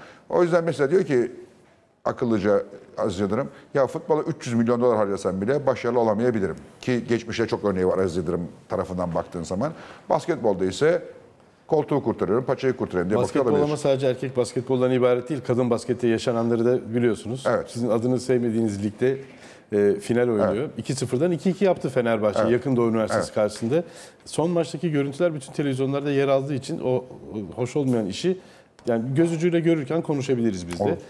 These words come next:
Speaker 2: E, Aziz Yıldırım, e, rakip başkana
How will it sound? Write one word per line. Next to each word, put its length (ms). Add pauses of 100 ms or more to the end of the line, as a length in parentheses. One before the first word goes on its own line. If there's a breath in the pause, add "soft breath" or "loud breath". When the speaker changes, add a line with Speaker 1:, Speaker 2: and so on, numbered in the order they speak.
(280 loud breath)
Speaker 2:
E, 380
Aziz 260
Yıldırım, 340
e, 440 (360)
rakip 380
başkana 480